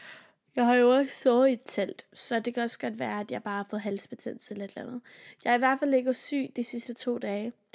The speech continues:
Og det har selvfølgelig været virkelig nederen. <laughs> Øhm, men hvad kan jeg sige?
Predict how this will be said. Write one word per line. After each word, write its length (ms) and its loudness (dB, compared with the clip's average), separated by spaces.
Og 60 4
det 80 8
har 60 8
selvfølgelig 340 0
været 180 -4
virkelig 260 2
nederen. 540 0
<laughs> 260 2
Øhm, 420 0
men 140 0
hvad 140 4
kan 100 2
jeg 80 2
sige? 440 0